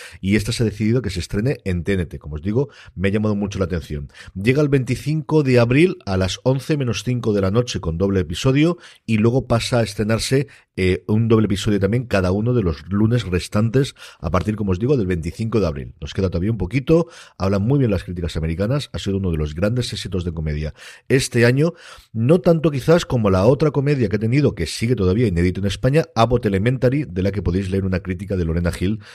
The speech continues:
en fuera de series punto com. Es una serie absolutamente deliciosa que espero que llegue prontito, prontito aquí a España. A X N estrena para su canal de vídeo bajo demanda, para su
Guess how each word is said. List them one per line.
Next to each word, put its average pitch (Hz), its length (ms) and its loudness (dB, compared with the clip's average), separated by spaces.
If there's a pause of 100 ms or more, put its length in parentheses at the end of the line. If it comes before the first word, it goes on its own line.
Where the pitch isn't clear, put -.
(180)
en 92 140 2
fuera 95 260 0
de 87 80 2
series 90 260 -4
punto 82 280 -6
com. 110 280 0
Es - 160 -4
una 85 120 -2
serie 87 220 -2 (280)
absolutamente 90 680 -2
deliciosa 90 640 -2 (300)
que 90 100 -2
espero 101 400 0
que 85 120 -2
llegue 87 220 -2
prontito, 87 480 -2
prontito 87 480 -4 (260)
aquí 85 280 -4
a 78 40 -2
España. - 420 -12 (720)
A 175 100 6
X 190 260 0
N 85 380 2
estrena 123 440 -2
para 120 220 2
su 123 160 -4
canal 120 420 0
de 113 240 0
vídeo 113 320 0
bajo 95 220 0
demanda, 120 580 0
para 90 220 0
su - 260 -6